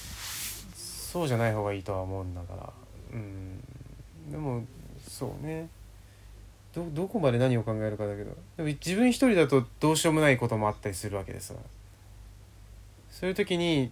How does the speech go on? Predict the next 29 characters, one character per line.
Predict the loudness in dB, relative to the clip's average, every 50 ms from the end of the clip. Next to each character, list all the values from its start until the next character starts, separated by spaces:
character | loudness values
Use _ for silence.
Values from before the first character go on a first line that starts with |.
| 0
仲 | 2 2 6 8 8
間 | 8 8 6
が | 6
い | 4 4
た | 4 4
方 | 4 4
が | 2
い | 2
い | 0
っ | -2
て、 | -6 -14 -20 -10 -6 -4 -4 -4 -4 -4
自 | -2 0 2
分 | 2 4 2
の | 2
こ | 0
と | -2 -4
し | -4 -4
か | -4 -4
結 | -2 0 0 0
局 | 0 -2 -2 -2
考 | 0 2 2
え | 2
て | 2 0
な | -2 -4
い | -4
け | -6 -8
ど。 | -8 -8 -10 -12 -12 -14 -14 -16 -16 -16 -16 -16 -16 -18 -20 -20 -20 -20 -20 -20 -18 -18 -18 -16 -16 -16 -16 -16 -18 -20 -20 -20 -18 -16 -16 -14 -14 -16 -18 -12 -10
う | -8
ん。 | -6 -6 -6 -6 -8 -8 -10 -10 -12